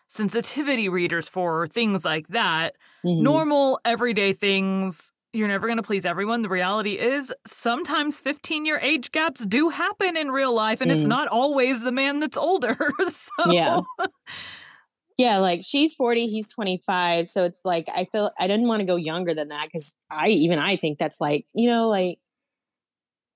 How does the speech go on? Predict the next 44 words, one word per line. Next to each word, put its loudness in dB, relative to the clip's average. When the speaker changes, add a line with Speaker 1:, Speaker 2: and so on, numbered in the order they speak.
Speaker 2:
she, 2
my 2
character 4
d-, 4
was, 0
like, 2
twenty-five, 0
like, -4
you're -4
young, 0
you -4
have -2
so -4
much 0
life 0
to -4
live. 0
It's, -2
so 4
she 2
was, 6
like, 4
fighting 2
it -2
the -4
whole -6
time. -6
It's, -6
it's 0
not 2
like 2
she 2
was, 2
like, -2
preying 2
on -4
this -10
guy. 0
Speaker 1:
Yeah. 0
Speaker 2:
So, 2
I 0
don't 2
know, -2
like, -8